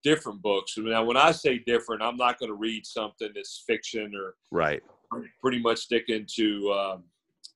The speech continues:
Speaker 1: to books that are autobiographies about people that I admire or, or who are very successful. And then I love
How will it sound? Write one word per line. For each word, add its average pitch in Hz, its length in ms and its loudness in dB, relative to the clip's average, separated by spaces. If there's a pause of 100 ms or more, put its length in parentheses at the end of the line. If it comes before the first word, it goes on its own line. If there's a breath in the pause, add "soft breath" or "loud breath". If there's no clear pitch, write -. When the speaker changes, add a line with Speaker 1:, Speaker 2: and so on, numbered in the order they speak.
(120)
Speaker 1:
to 107 100 0 (100)
books 127 380 2
that 110 140 0
are 104 140 4
autobiographies 110 1000 -2
about 98 340 -4 (160)
people 113 300 -8
that 104 140 -4
I 101 200 0
admire 107 640 -6 (200)
or, 98 260 -10 (640)
or 101 160 0 (100)
who 107 140 2
are 101 160 -2
very 107 240 2
successful. 107 840 -2 (640 loud breath)
And 107 120 -4
then 104 100 2
I 104 80 6
love 117 300 4